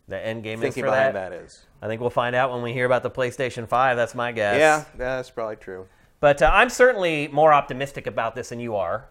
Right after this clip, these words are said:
Speaker 1: I think that's safe to say.
Speaker 2: I mean, I'm not saying I'm not optimistic in terms of its chances for success. It could be. I mean, I,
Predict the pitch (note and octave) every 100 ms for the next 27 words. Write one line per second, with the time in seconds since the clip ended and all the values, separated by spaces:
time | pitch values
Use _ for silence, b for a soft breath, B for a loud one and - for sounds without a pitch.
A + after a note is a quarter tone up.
0 | - A2 A2 A2 - G#2+ F#2 - F2+ G#2
1 | - - E3 F3 E3 A3 C4 G3+ - -
2 | D#3+ D#3 C#3+ C3 A#2+ - B2+ B2 B2 B2+
3 | B2+ B2+ B2 B2 A#2 A2+ A2 A2+ G#2+ G#2
4 | A#2 G#2 G#2 G2+ - G#2+ G#2+ G2+ - G2
5 | F#2 - - A2+ F2+ - F#2+ - C3+ A2
6 | D#2+ E2 G2 G#2